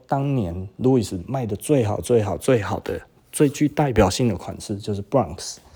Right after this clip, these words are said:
Bronx 卖的极其好啊，就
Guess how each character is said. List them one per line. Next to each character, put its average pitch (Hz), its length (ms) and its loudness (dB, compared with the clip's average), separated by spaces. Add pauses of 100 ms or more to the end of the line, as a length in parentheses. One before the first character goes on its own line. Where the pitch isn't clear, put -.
(960)
Bronx 160 340 2
卖 127 260 0
的 104 120 0 (120)
极 135 440 -2
其 143 380 -2
好 69 320 -6
啊， - 220 -10 (200)
就 151 320 2